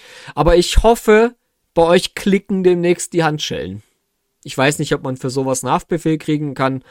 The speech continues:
Da geht's wahrscheinlich auch um den Wert und so, äh, keine Ahnung. Aber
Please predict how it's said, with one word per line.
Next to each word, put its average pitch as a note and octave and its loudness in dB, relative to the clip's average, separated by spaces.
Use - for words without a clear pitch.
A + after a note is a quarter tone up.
Da A#2 -4
geht's B2+ -2
wahrscheinlich B2+ -2
auch B2 0
um B2 -2
den A2 -4
Wert C3+ 0
und A#2 -8
so, B2+ 0
äh, G#2+ -12
keine A#2+ -6
Ahnung. B2 -2
Aber B2+ 2